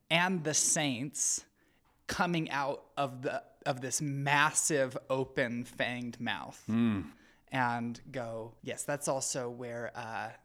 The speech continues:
Speaker 1: the fish spitting out Jonah really ties into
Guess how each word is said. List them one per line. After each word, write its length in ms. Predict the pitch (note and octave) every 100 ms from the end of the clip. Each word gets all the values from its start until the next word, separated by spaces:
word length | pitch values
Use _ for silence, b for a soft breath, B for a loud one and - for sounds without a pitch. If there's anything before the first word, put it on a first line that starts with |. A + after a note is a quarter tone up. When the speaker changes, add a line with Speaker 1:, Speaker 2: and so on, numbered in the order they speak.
| -
Speaker 1:
the 80 | C3
fish 460 | - B2+ - -
spitting 560 | - - - B2 B2 A#2+
out 220 | A2 C#3
Jonah 560 | B2 A#2 A#2 A#2 A#2 A#2+
really 260 | C#3 A#2+ B2+
ties 400 | - A#2 A#2 A#2
into 680 | G#2 G#2+ B2+ - A#2 A#2+